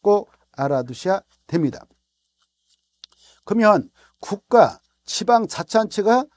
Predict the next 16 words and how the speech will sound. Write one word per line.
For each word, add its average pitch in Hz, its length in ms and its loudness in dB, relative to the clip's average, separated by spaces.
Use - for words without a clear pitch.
시행자로 247 520 0
들어가서 196 560 -2
사업을 180 500 -4
했네요. 185 400 -4
사업을 254 480 2
했는데 220 560 2
그 247 180 -2
지역에 208 440 0
바로 220 440 4
땅값이 233 800 -2
엄청 214 400 -2
하락해버렸어. 175 880 -4
여기 226 400 2
도시개발구를 214 960 0
지정할 208 480 -2
당시에 208 580 0